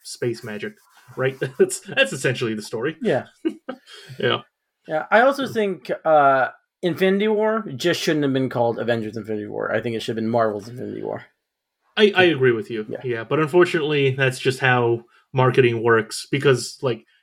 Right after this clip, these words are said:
Speaker 1: now, as far as we know, there is no Avengers team, but we have two more Avengers movies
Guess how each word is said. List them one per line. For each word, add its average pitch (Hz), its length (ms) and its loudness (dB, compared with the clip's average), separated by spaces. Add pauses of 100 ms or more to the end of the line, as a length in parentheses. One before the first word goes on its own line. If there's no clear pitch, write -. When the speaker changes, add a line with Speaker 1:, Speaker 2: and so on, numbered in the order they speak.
Speaker 1:
now, 156 400 4
as 147 140 0
far 254 180 6
as 127 120 2
we 165 140 4
know, 117 320 -2 (220)
there 262 160 4
is 226 180 0
no 170 160 4
Avengers 127 400 0
team, 127 240 0
but 113 100 -2
we 131 120 2
have 143 160 4
two 160 120 -2
more 151 160 4
Avengers 123 380 2
movies 117 440 0